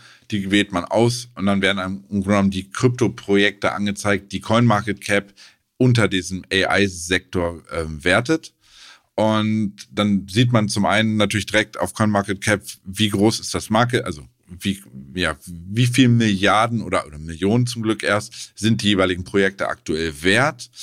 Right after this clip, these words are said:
Wie viel, wie sieht das mit dem Supply aus? Also sprich, wie viel Coins sind von der Gesamt-, um-, von der Gesamtmenge an Coins schon im Umlauf? Ist auch immer ein relevanter Faktor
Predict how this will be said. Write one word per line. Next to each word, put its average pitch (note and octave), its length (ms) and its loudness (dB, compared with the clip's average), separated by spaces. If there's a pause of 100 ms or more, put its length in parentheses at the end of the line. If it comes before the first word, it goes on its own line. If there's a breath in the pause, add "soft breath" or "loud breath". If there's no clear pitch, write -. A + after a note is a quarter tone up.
(280 loud breath)
Wie A#2+ 180 2
viel, G#2+ 400 0
wie G2+ 80 -2
sieht G2 220 -6
das G2 180 2
mit G2+ 180 0
dem F#2 140 0
Supply G#2 480 0
aus? B2 180 0
Also F2+ 180 -6
sprich, - 320 -12
wie A#2 160 0
viel A2+ 500 2
Coins A2+ 440 0
sind A2+ 220 0
von G2+ 200 0
der F#2 140 2
Gesamt-, G#2 600 -2
um-, G#2 320 0
von - 160 -4
der G2 100 2
Gesamtmenge A2 600 0
an G2+ 200 0
Coins G#2 280 0
schon E2 180 -4
im E2 140 -8
Umlauf? C#3+ 380 2
Ist B2 80 -8
auch A#2 160 0
immer A#2+ 160 2
ein A#2 80 2
relevanter G#2+ 720 0
Faktor G#2 540 -2